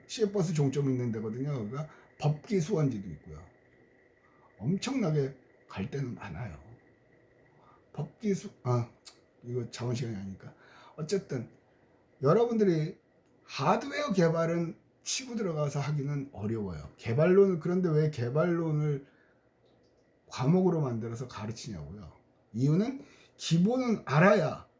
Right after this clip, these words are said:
그 사람들하고 대화를 하면서 이렇게 저렇게 지시를 할 거 아니에요. 우리가 땅 팔 필요는 없잖아요.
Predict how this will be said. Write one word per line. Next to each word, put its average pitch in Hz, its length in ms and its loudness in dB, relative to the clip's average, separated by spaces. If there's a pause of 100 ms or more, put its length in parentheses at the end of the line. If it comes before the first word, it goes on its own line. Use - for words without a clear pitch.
(160)
그 - 120 -4
사람들하고 202 680 4
대화를 190 380 4
하면서 170 220 4
이렇게 160 320 0
저렇게 151 320 -2
지시를 160 460 0
할 135 160 0
거 120 80 -10
아니에요. 90 200 -10 (300)
우리가 208 280 0
땅 - 180 -2
팔 269 140 -4
필요는 214 280 0
없잖아요. 123 640 -6